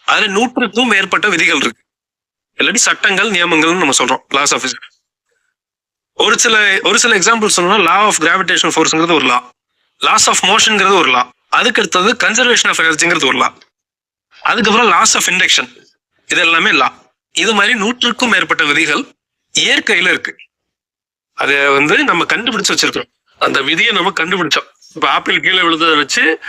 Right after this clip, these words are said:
Speaker 2: அஹ், இவர் கண்டுபிடிச்சார், ஐசக் நியூட்டன்.
Speaker 1: ஆமா.
Speaker 2: law of gravitational force வந்து. அது விதி இருக்கு, அதை இவர் கண்டுபிடிச்சாரு.
Speaker 1: கண்டுபிடிச்சார். ஒரு சிம்பிள் உதாரணம் சொல்றேனே,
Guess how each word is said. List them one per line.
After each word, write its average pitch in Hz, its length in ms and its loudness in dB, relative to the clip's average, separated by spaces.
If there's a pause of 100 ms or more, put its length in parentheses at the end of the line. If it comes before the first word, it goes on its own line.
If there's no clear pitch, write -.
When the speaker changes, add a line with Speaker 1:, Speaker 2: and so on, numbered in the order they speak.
(400)
Speaker 2:
அஹ், 165 560 0
இவர் 180 180 2
கண்டுபிடிச்சார், 160 600 -2
ஐசக் 156 380 -4
நியூட்டன். 135 340 -4 (320)
Speaker 1:
ஆமா. 156 220 -2
Speaker 2:
law 165 220 2
of 151 60 -2
gravitational 143 540 -2
force - 320 -14
வந்து. 131 200 -14 (500)
அது 123 180 -2
விதி 160 280 -2
இருக்கு, 220 440 0
அதை 208 200 0
இவர் 190 140 0
கண்டுபிடிச்சாரு. 147 540 -4 (100)
Speaker 1:
கண்டுபிடிச்சார். 151 500 -4 (320)
ஒரு 175 180 -2 (400)
சிம்பிள் 262 200 -4
உதாரணம் 190 360 -2
சொல்றேனே, 117 340 -6